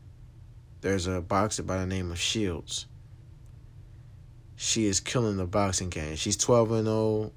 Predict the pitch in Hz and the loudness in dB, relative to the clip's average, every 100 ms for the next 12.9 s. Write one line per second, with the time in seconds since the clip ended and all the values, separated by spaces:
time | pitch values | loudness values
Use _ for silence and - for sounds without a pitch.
0 | - - 107 98 - 98 - 104 98 110 | -14 -2 -2 -2 -4 -4 0 0 0 -2
1 | 101 98 104 95 90 - - - - - | 0 0 0 -2 -4 -12 -20 -18 -18 -18
2 | - - - - - 117 110 95 - 110 | -18 -18 -16 -2 2 2 2 0 0 0
3 | 87 73 - - - - - - - 98 | 0 -4 -10 -20 -20 -18 -18 -10 -6 0
4 | 101 104 104 98 90 95 90 120 104 - | 2 2 2 0 0 -2 -2 2 2 0
5 | - - - - - 98 - 104 92 107 | -14 -20 -20 -10 0 2 2 0 0 0
6 | 95 85 85 - - - - - - - | 0 -2 -6 -10 -12 -20 -20 -20 -20 -18
7 | - - 98 110 107 101 92 101 101 95 | -16 -6 0 2 2 2 2 2 2 2
8 | 107 95 90 82 78 - 98 82 73 - | 0 0 -2 -6 -2 0 0 -2 -6 -8
9 | - - - - - - - - - - | -12 -12 -18 -18 -18 -20 -20 -18 -18 -18
10 | - - - 107 101 - 113 101 98 110 | -20 -14 -2 2 2 4 4 4 4 4
11 | 104 104 104 98 92 90 92 107 90 87 | 4 -2 0 0 0 -2 2 2 2 -4
12 | 90 90 - 104 95 90 98 87 82 | -2 -2 0 0 0 -2 0 0 -4